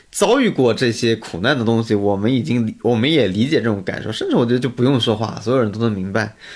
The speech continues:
Speaker 1: 所以这点让我其实看的是很感动的，就虽然其他的东西大家都能预料到啊，那些就是
Speaker 2: 嗯，是的。
Speaker 1: 新西游记的老观众都知道是怎么去消费那些东西。
Speaker 2: 嗯。
Speaker 1: 但是这一点我觉得还是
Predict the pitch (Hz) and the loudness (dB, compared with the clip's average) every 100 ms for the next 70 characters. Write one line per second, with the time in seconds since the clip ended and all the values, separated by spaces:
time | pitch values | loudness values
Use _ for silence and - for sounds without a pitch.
0 | - - 180 226 247 135 143 123 107 - | -18 -2 0 2 2 2 2 0 -2 -4
1 | 113 123 - 151 120 127 120 101 143 156 | -4 -4 -2 -2 0 -2 -4 -2 -2 -2
2 | - 127 65 - - - - 160 120 117 | -4 -4 -6 -12 -20 -12 -6 0 0 0
3 | - - - - - - - - 120 160 | -6 -20 -20 -20 -20 -18 -6 -2 0 0
4 | 165 117 117 117 117 107 110 110 120 117 | 0 2 0 0 2 2 2 2 2 2
5 | 110 107 135 - 101 - 214 202 98 - | 2 2 -2 -4 -6 -4 -4 -6 -8 -14
6 | - - - 107 95 135 123 120 117 110 | -20 -18 -6 -2 0 0 2 2 2 2
7 | 117 113 - 95 120 120 95 107 120 120 | 2 2 0 0 2 0 0 0 0 2
8 | 101 95 107 92 90 - 110 107 107 131 | 0 0 -2 -4 -4 -2 0 0 0 -2
9 | 110 101 95 104 107 101 - 208 - - | 0 0 0 -2 -4 -8 -8 -10 -10 -12
10 | - - 156 190 147 117 104 98 101 101 | -8 -2 0 2 2 2 0 0 0 0
11 | 95 - 135 | -2 0 0